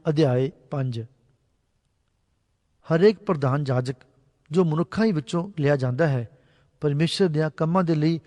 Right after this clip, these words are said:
ਮਨੁੱਖਾਂ ਦੇ ਹੀ ਨਿਮਿਤ ਥਾਪਿਆ ਜਾਂਦਾ ਹੈ, ਭਈ ਭੇਟਾਂ ਅਤੇ ਪਾਪਾਂ ਦੇ ਲਈ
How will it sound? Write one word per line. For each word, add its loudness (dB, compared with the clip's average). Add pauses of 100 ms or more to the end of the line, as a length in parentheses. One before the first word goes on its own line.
(320)
ਮਨੁੱਖਾਂ -2
ਦੇ 2
ਹੀ 4
ਨਿਮਿਤ -2 (320)
ਥਾਪਿਆ -2
ਜਾਂਦਾ 0
ਹੈ, -2 (480)
ਭਈ 0
ਭੇਟਾਂ -2 (380)
ਅਤੇ -2
ਪਾਪਾਂ -2
ਦੇ 0
ਲਈ -2